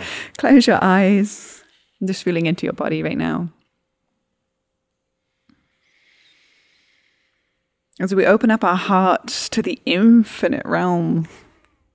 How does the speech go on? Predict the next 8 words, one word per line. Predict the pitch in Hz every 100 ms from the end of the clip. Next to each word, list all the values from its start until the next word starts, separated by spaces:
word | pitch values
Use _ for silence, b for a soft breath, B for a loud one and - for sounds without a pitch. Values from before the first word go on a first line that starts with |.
| _ _ _ _ _
of | - -
magic, | 160 170 196 - - - - _ _ _ _ _ _ _ _ _ _ _ _ _ _ _
of | -
all | - 190 214 247 247 233
of | 214
the | 208 -
unseen | 175 202 226 208 202 208 190
things, | 214 202 208 202 - 156